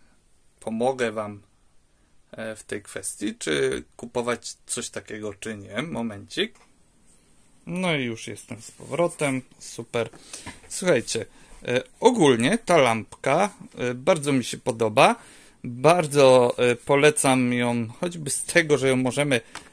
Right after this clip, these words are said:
totalnie złożyć, jak widzicie, o tak, i sobie wsadzić ją do kieszeni. E, patrzyłem sobie jadąc na hulajnodze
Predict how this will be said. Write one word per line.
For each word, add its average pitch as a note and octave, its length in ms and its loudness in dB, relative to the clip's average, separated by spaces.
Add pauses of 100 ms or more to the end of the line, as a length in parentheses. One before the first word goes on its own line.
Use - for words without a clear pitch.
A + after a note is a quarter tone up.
(120)
totalnie C3+ 560 2
złożyć, B2+ 480 2
jak A2 120 -6
widzicie, A#2 600 -2 (460)
o B2 100 -6
tak, C3 400 2 (520)
i - 60 -12
sobie - 160 -4
wsadzić D#3 400 0
ją B2 140 -4
do C3+ 120 -2
kieszeni. C3 720 -2 (720)
E, B2 60 -4 (1000)
patrzyłem F3 420 2
sobie D#3+ 380 0
jadąc D#3+ 500 2
na D3+ 100 0
hulajnodze D3 800 2